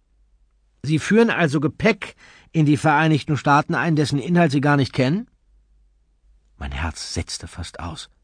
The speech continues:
„Das ist meine Tasche, Officer. Sie können gern reinschauen, wenn Sie wollen.“ Ich öffnete die Augen und sah, wie die Ratte sich aus dem Fenster lehnte.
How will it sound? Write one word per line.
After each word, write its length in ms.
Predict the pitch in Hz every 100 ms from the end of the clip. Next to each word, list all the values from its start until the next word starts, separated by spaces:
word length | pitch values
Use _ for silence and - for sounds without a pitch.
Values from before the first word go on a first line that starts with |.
| _ _ _ _ _ -
„Das 140 | 277
ist 140 | 247 226
meine 240 | 208 220
Tasche, 280 | 208 160 160
Officer. 360 | 120 139 123 131
Sie 140 | 156
können 200 | 214 226
gern 140 | 202
reinschauen, 460 | 156 147 175 185 143
wenn 120 | 120
Sie 140 | 110 110
wollen.“ 320 | 110 110 107 _ _ _ _ _ _ _ _ _ _ -
Ich 200 | - -
öffnete 380 | 82 - 98 76
die 180 | -
Augen 280 | - 90 101
und 120 | 65
sah, 280 | - 90 92
wie 60 | 85
die 120 | 78
Ratte 300 | 76 85 87
sich 180 | 78 78
aus 140 | -
dem 120 | 92
Fenster 360 | 85 80 - 76
lehnte. 320 | 73 - -